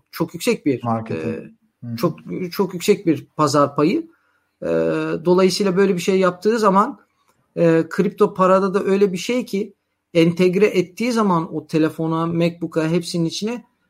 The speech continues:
Speaker 1: çok daha hızlı işlemler yapılabilir. Bir de hiç belli olmaz. Belki gider Bitcoin olmaz da bir başka bir şeyle de anlaşabilir, değil mi sevgili Abaday?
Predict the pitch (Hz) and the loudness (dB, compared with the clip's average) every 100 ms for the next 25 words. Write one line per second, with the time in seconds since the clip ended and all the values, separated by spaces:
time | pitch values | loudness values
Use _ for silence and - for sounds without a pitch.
0 | _ - 240 233 196 180 185 185 196 - | _ -2 -2 4 4 4 2 0 -2 0
1 | 185 190 190 185 180 185 185 208 196 185 | 0 2 2 0 0 0 0 0 0 2
2 | 214 214 214 208 208 202 240 254 196 - | 2 4 4 6 6 4 4 2 2 -4
3 | _ _ _ _ - 196 196 185 185 202 | _ _ _ _ 0 2 2 -2 0 4
4 | 214 214 - _ _ - 202 - - 196 | 2 0 -16 _ _ -8 -8 -4 0 2
5 | 196 185 196 247 208 208 208 202 - 214 | 2 2 4 2 2 0 2 0 0 0
6 | 220 202 240 240 220 190 170 156 135 143 | -2 -2 0 0 4 4 4 0 -2 -4
7 | 135 139 175 330 339 202 160 151 139 131 | -2 -4 -2 -2 2 2 2 2 2 0
8 | 127 135 | -4 -8